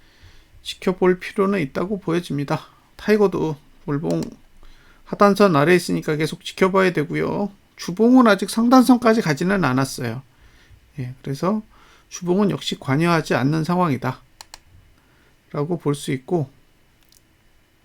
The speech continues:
음, 일봉 타이거도 거래량 줄었습니다. 좋아요. 종가는 사실,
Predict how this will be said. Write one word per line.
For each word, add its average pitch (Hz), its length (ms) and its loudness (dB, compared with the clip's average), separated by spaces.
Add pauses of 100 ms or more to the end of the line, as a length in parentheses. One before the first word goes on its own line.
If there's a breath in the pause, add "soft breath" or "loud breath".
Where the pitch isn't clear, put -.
(480)
음, 135 200 0 (760 soft breath)
일봉 175 500 -2 (260)
타이거도 220 600 2
거래량 170 420 -2
줄었습니다. 147 800 -6 (580)
좋아요. 185 480 -4 (1800)
종가는 220 480 6
사실, 247 580 4